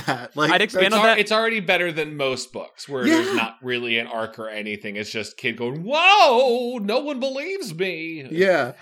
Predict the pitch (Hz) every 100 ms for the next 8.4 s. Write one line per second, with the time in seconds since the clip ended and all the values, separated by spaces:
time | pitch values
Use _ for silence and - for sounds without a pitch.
0 | 95 196 202 - 196 202 180 220 208 185
1 | - 135 135 160 - 147 - - 135 131
2 | 127 - - - - 151 170 143 - -
3 | 143 - 127 - 143 156 143 127 117 113
4 | 104 107 107 95 113 113 95 110 113 110
5 | 98 - _ _ - 185 139 120 _ 123
6 | 117 117 117 113 110 107 101 92 - 113
7 | - 95 90 90 92 90 82 78 76 _
8 | _ 151 151 285